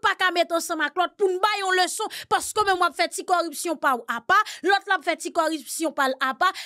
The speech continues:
Sa ki nan lari a k ap manifeste a, se sou blòf li ye tou, paske se lajan l, l ap defann. Se mil goud li, se jounen l, l ap vann. Nou tout sou blòf nan lavi nou. Kòman ou te ka konprann yon gwoup sitwayen, oubyen peyi lòk?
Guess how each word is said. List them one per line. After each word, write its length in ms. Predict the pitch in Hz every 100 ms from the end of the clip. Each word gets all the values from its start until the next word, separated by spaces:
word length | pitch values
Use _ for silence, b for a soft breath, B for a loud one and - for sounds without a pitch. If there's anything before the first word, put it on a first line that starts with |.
| -
Sa 260 | - 466 403
ki 140 | 427
nan 180 | 415 403
lari 260 | 392 349 339
a 60 | 330
k 80 | 330
ap 120 | -
manifeste 540 | 320 311 320 320 -
a, 80 | 330
se 120 | 302 269
sou 160 | 285
blòf 240 | 262 277 277
li 120 | 277
ye 60 | 269
tou, 120 | 349 B B
paske 320 | 311 - 311 285
se 140 | 294
lajan 400 | 269 254 277 359
l, 40 | 311
l 40 |
ap 100 | 220
defann. 360 | 247 247 311 - B
Se 180 | - 349
mil 160 | 339 330
goud 160 | 302 262
li, 80 | 330
se 140 | 302
jounen 260 | 269 311 381
l, 100 | 320
l 80 | 269
ap 80 | 196
vann. 260 | 277 240 B 311
Nou 100 | 349
tout 240 | - 370
sou 240 | - 311
blòf 260 | 254 254 - 247
nan 100 | 233
lavi 280 | 214 220 226
nou. 120 | 220 _ _ _ _ _ _ _ _ _ _ _ _ _ _ B -
Kòman 260 | 440 480
ou 60 | 480
te 80 | 466
ka 100 | 453 381
konprann 480 | 403 349 453 494 B -
yon 220 | 440 415
gwoup 160 | 427 453
sitwayen, 560 | - 427 359 392 427 403
oubyen 260 | 403 403 403
peyi 300 | 427 392 381
lòk? 440 | 381 427 - -